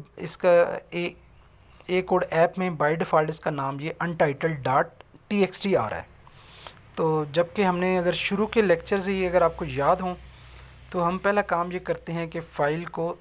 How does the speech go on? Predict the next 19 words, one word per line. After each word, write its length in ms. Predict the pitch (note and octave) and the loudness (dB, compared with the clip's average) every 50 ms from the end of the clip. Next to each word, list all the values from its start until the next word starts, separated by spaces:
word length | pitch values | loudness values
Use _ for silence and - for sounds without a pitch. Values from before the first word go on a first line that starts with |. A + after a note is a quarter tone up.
| - | -10
सेव 400 | - - - - G3 E3+ E3 C3 - - | -8 -6 -2 0 2 2 2 0 0 -6
करते 260 | C3 G#2 - - A2 | -6 -6 -6 -12 -12
हैं। 320 | G2 G2 F2 E2 - - - - - - - - - - - - - - - - - - - - - - - - - - | -12 -12 -14 -14 -16 -20 -20 -20 -20 -20 -20 -20 -20 -20 -20 -20 -20 -20 -20 -20 -20 -20 -20 -20 -20 -20 -20 -20 -16 -10
तो 380 | - D3 C#3 C#3 C3+ C3+ - - - - - - - - - | -6 -6 -4 -4 -4 -6 -8 -10 -12 -20 -20 -20 -20 -16 -10
जो 260 | E3 D#3+ C#3 D#3+ E3 F3 | -8 -4 0 2 2 4
भी 120 | E3+ G#3+ | 4 2
लोकेशन 480 | G3 F#3+ F#3 F#3+ F#3 F#3 - G#3 G3+ F#3+ | 2 2 2 0 0 2 2 4 4 4
आपकी 320 | F#3 F3 - - G3 F#3+ | 4 2 0 -6 -6 -2
है, 220 | F3 F3+ F3 F3 | 2 4 4 4
वहाँ 260 | E3+ D#3+ D3+ C#3 C#3 C#3+ | 4 2 0 -2 -2 -2
पे 200 | C#3+ D#3+ E3 E3 | -4 -6 -6 -6
इसको 240 | D#3+ - - - | -6 -6 -4 -4
हम 100 | E3+ D#3+ | -4 -4
सेव 340 | D3+ - - F3+ F3 G3 G3 - | -4 -4 -4 -2 -2 -2 -2 -2
करते 260 | G#3+ F#3 F3+ - - | -4 -4 -4 -4 -2
हैं 80 | F3+ F3 | -2 -2
और 100 | F3 E3 | -2 -2
ये 180 | D3+ D#3 D#3+ | -4 -6 -6
अभी 360 | E3 D#3 C#3 D#3 D#3 E3 E3 | -6 -4 -6 -6 -6 -6 -8